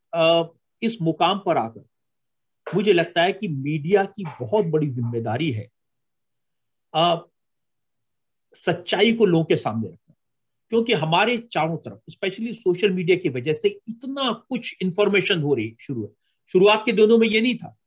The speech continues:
जब ने आपके अदालत शुरू किया था या एनडीटीवी शुरू किया था, तब नहीं था।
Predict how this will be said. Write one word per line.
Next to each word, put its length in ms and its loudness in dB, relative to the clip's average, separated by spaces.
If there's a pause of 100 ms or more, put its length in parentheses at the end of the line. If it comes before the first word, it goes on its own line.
(100)
जब 160 -2
ने 120 -2
आपके 260 0
अदालत 320 0
शुरू 160 -4
किया 180 -2
था 180 -4
या 160 0
एनडीटीवी 420 -6
शुरू 200 -4
किया 220 0
था, 120 -4
तब 260 -6
नहीं 120 -6
था। 240 -16